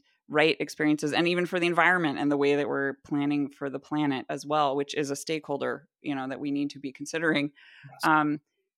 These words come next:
Speaker 1: and we can bring that as a, a benefit to our business partners, partners and say, "Here's what we bring to the table. We bring these viewpoints. We bring method, me-, tried and true methods that will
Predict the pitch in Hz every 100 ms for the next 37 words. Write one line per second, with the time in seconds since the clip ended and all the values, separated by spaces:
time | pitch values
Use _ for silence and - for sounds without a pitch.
0 | _ 175 190 185 214 220 240 180 165 180
1 | 196 180 170 147 156 156 156 147 135 -
2 | 156 156 220 285 - 131 - - _ -
3 | - 196 160 156 147 147 - 151 151 143
4 | 139 - - 196 160 143 143 143 151 143
5 | 143 _ _ - 226 294 240 180 170 156
6 | 175 151 165 160 156 143 - 139 131 127
7 | - _ _ - 185 196 196 185 151 160
8 | 156 143 151 147 147 120 - - - 165
9 | 180 175 165 151 156 156 143 151 160 -
10 | - 185 214 208 202 170 147 135 131 -
11 | _ _ - 143 147